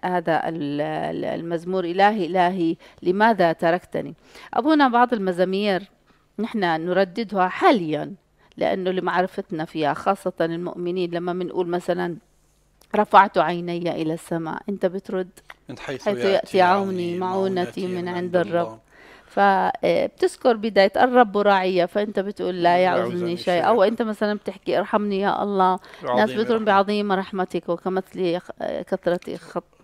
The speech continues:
Speaker 2: رأفتك.
Speaker 1: رأفتك أمحو آثامني. الساكن في كنف العلي، في ستر العلي
Speaker 2: يبيت.
Speaker 1: يبيت". آم، فارحمني يا الله كعظيم رحمة مثلًا. هاي ال-، المزامير اللي بنردد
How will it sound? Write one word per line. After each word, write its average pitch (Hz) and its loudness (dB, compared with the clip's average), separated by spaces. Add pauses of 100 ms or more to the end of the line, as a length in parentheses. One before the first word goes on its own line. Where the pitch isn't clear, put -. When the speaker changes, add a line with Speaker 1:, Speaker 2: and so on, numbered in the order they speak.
(200)
Speaker 2:
رأفتك. - -4
Speaker 1:
رأفتك 196 0
أمحو 185 -4
آثامني. 185 0 (540)
الساكن 240 2
في 202 -8
كنف 190 -4
العلي، 185 -2
في 180 -10
ستر - -6
العلي 165 -4 (300)
Speaker 2:
يبيت. 120 -12
Speaker 1:
يبيت". 196 2
آم، 180 2 (420)
فارحمني 226 4
يا 214 2
الله 190 2 (120)
كعظيم 180 0
رحمة 185 -4
مثلًا. 190 -2 (360)
هاي 320 8
ال-، 226 4
المزامير 202 2
اللي 170 -4
بنردد 202 2